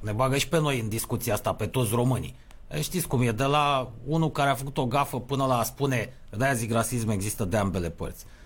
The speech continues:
până la a spune extremiștii din vest, „A, păi românii sunt un popor de rasiști”,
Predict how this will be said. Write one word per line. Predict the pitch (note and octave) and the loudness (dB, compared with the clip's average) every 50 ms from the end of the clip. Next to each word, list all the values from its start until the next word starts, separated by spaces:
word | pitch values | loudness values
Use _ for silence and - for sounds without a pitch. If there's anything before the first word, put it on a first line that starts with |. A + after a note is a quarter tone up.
| - - - - - | -20 -20 -20 -12 -4
până | - D#3 D#3+ E3+ | 0 2 4 4
la | E3 E3 D#3 | 4 4 4
a | C#3+ | 2
spune | C3 - - D#3+ D#3+ D#3 | 0 -2 -2 0 0 2
extremiștii | C#3+ B2+ - - C3+ B2+ C#3+ D#3 D3+ - - C#3+ | 0 0 -2 0 0 2 2 2 2 0 0 -2
din | A#2+ B2 C#3 B2+ B2+ A#2+ G#2+ | 0 2 2 2 2 2 0
vest, | G#2 B2+ D#3 D3+ D#3 - | 0 0 0 0 2 2
„A, | F3 F3+ F3 - | 2 4 4 2
păi | - D3 | 0 -2
românii | D3 D#3+ F3 F3+ F3+ E3 | -2 0 -2 -2 -2 -2
sunt | D#3+ - - | -2 -2 -2
un | C#3+ | -2
popor | B2 D3 C#3 - D#3 D3+ | -2 -2 -2 0 0 0
de | C#3 B2 C#3 | 2 2 2
rasiști”, | B2+ C3 C#3+ - - F#3 F3 - - - | 2 2 0 0 -2 -2 -4 -4 -6 -6